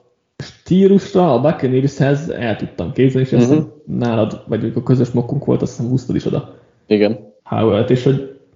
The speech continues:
Speaker 1: a stílusra amúgy az, az úgy jó. De ugye ezen kívül nem nagyon láttam első körben őt se, mert nagyjából ez egy offense,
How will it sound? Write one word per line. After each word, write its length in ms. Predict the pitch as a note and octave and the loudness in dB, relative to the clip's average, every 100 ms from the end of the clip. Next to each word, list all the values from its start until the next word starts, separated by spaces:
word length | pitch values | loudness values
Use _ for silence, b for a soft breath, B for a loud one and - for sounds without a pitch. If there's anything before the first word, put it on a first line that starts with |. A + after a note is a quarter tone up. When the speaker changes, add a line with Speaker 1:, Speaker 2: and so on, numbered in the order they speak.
| _ _ | _ _
Speaker 1:
a 80 | - | -14
stílusra 640 | - - C4+ A#3+ G#3 G3 | -14 2 4 4 2 0
amúgy 220 | F3+ E3 | 2 2
az, 240 | D3+ C3 - - _ _ | 2 -2 -10 -20 _ _
az 160 | A#2 A#2+ | -6 -2
úgy 320 | A#2 - - - _ _ _ | -2 -2 -12 -20 _ _ _
jó. 320 | C3 G#2 D2+ - - _ _ _ _ _ | 0 2 0 -6 -20 _ _ _ _ _
De 140 | C#3+ | 0
ugye 200 | A2 G#2+ - - - _ _ _ _ _ _ _ | 2 0 -4 -16 -20 _ _ _ _ _ _ _
ezen 300 | C3 B2+ A#2+ | 0 0 2
kívül 760 | D3+ D#3 D3 D3+ D3 - - - _ _ | 4 6 6 6 6 0 -14 -20 _ _
nem 200 | C3 B2 | -4 -2
nagyon 200 | A2 G2+ | -2 -4
láttam 320 | G#2 F2 A2 | -4 -4 -6
első 320 | A2 G#2 - | -6 -4 -6
körben 300 | - G#2 - | -4 -4 -2
őt 160 | G#2+ G#2+ | -2 -2
se, 340 | - F#2+ - - _ _ _ _ | 0 0 -2 -20 _ _ _ _
mert 180 | - | -6
nagyjából 340 | - A2+ G2 G#2+ | -4 0 2 2
ez 160 | - | 2
egy 180 | G#2+ G#2+ | 0 2
offense, 380 | G#2+ - D2+ F#2 | 0 0 -4 -2